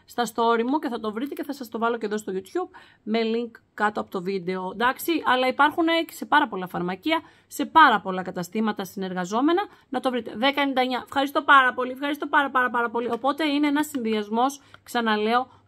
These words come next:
που πρέπει όλοι και όλες να έχουμε στη ρουτίνα μας. Ε, άχαστος συνδυασμός, είτε μόνα τους, είτε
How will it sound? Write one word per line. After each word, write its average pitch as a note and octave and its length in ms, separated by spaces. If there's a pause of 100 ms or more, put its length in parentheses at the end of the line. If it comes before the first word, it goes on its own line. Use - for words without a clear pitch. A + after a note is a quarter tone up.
που F#3+ 140
πρέπει A3+ 640
όλοι A3+ 440
και F#3+ 220
όλες G3+ 500
να G3 100
έχουμε F#3+ 420
στη F#3+ 140
ρουτίνα F3 340
μας. - 180 (380)
Ε, G3+ 100 (1400)
άχαστος B3 640
συνδυασμός, G3 840 (260)
είτε C#4+ 360
μόνα B3+ 460
τους, A#4 300 (280)
είτε F4 300